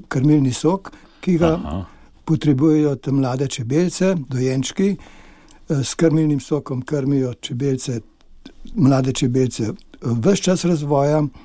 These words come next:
Speaker 1: In s cvetnega prahu delajo tudi matični mleček. Matični mleček je pa pomemben za matice. Matica dobiva samo matični mleček, kraljevsko hrano. Tako da cvetni prah je nujno, nujno potreben za razvoj čebelje družine.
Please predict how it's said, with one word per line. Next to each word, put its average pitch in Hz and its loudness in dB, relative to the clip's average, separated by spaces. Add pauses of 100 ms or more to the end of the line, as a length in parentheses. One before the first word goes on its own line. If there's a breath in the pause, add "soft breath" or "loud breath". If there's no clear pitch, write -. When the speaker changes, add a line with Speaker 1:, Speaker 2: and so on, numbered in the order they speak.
(180 loud breath)
Speaker 1:
In 143 4
s - -12
cvetnega 165 2
prahu 156 -2
delajo 139 0
tudi 127 -4
matični 123 -4
mleček. 139 2
Matični 151 0
mleček 147 2
je 139 2
pa 127 -4
pomemben 123 2
za 98 -4
matice. 143 2 (160)
Matica 131 2
dobiva 120 0
samo 117 2
matični 147 2
mleček, 156 2
kraljevsko 113 -2
hrano. 147 2 (640 loud breath)
Tako 143 0
da 135 2
cvetni 170 0
prah 139 -2
je 127 -4 (120)
nujno, 202 2
nujno 160 0
potreben 143 -4
za 139 -4
razvoj 127 0
čebelje 123 -2
družine. 139 2